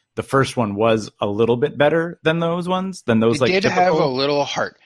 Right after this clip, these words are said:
Speaker 2: You could, you could
Speaker 1: Yeah.
Speaker 2: sell that one as being a movie with a little bit of an intellectual core, and also
Speaker 1: Mm-hmm.
Speaker 2: having, like, gratuitous com-, comedic violence, aggression. And the other thing is that his, like, when he goes into the woods by himself to defend against the, like, fifty cops that are coming to get him,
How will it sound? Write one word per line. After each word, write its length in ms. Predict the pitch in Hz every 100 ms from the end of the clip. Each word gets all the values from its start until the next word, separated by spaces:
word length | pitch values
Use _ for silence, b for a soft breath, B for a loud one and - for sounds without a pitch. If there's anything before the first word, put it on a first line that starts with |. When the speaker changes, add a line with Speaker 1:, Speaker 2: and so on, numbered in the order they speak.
| b
Speaker 2:
You 160 | - 151
could, 180 | 185 151
you 120 | 139
could 60 | 156
Speaker 1:
Yeah. 80 | 101
Speaker 2:
sell 300 | - 180 170
that 160 | 156 127
one 180 | 127
as 160 | 120 120
being 260 | - 120 120
a 40 |
movie 280 | 113 117 117
with 180 | 117 117
a 60 |
little 240 | 110 113 117
bit 160 | 120
of 100 | 113
an 80 | 110
intellectual 720 | 107 117 117 113 107 123 104
core, 440 | 104 - 107 101 107 b b -
and 140 | 147
also 380 | 156 147 127 135
Speaker 1:
Mm-hmm. 100 | 123
Speaker 2:
having, 260 | 120 117 117
like, 180 | 113
gratuitous 600 | 107 113 - 117 113 107
com-, 320 | - - 120 113
comedic 400 | - 117 113 110
violence, 640 | 117 104 110 107 110 107 -
aggression. 420 | 117 110 - 123 B B B
And 140 | 160 170
the 60 |
other 100 | 226
thing 140 | 311 339
is 80 |
that 120 | 254 151
his, 220 | 175 156
like, 280 | 151 127 - B B _
when 220 | 127 160
he 120 | 214
goes 300 | 180 151 165
into 340 | 143 139 147 156
the 100 | 123
woods 360 | 107 127 120
by 180 | 104 113
himself 440 | 110 117 127 117 -
to 120 | 127
defend 360 | 113 - 127 123
against 320 | 117 117 -
the, 80 | 107
like, 180 | 104
fifty 380 | - - 127 120
cops 320 | - 110 -
that 80 | 120
are 80 | 110
coming 260 | - 113 107
to 60 |
get 200 | 101 104
him, 160 | 113 139